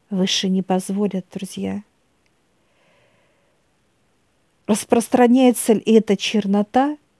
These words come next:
когда тело – мертвым, как в нар-, как в народе и люди об этом говорят?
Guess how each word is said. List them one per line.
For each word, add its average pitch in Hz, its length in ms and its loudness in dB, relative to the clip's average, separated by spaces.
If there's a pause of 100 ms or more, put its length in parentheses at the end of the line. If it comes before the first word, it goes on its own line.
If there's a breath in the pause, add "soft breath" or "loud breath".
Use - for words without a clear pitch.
(200)
когда 196 560 4 (160)
тело – 202 600 2 (1160)
мертвым, 190 720 2 (140)
как - 400 -10
в - 40 -2
нар-, 190 340 0
как 190 240 -2
в 196 40 -4
народе 208 520 4
и 185 240 0
люди 196 380 0
об 180 180 0
этом 175 300 -2
говорят? 170 500 -6